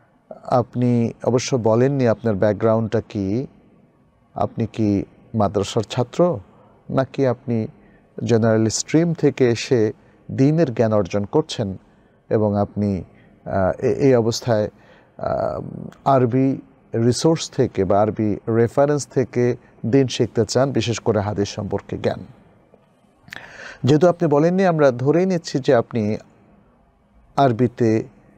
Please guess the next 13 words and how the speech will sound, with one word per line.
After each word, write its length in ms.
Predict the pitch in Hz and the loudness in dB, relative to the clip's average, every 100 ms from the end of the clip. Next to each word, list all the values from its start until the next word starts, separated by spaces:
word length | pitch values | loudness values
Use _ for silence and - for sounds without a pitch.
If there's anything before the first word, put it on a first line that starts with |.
| _ _ _ - | _ _ _ -4
আহ, 100 | 113 | 0
আহ, 460 | 113 107 113 110 107 | 2 2 2 0 2
পড়তে 280 | 127 120 147 | 0 0 -2
সক্ষম 480 | - 135 - 170 175 | -2 -4 -2 0 2
এবং 260 | 131 110 - | 2 0 -2
আরবি 380 | 113 101 95 - 117 | -2 -2 -2 -4 -2
বুঝতে 400 | 104 135 - 113 | 0 0 -2 -6
সক্ষম। 460 | - - - - - - _ - - - - - | -6 -10 -12 -12 -12 -18 _ -20 -20 -20 -8 -4
এক্ষেত্রে 360 | 156 190 - | -2 0 2
অনেকগুলো 540 | 190 139 175 170 190 175 | 4 4 2 2 2 2
বই 240 | 120 98 | 4 2
আছে, 260 | - - - - - | 2 -8 -14 -20 -8
উসুলুল 420 | 107 - 135 127 | -4 -2 0 0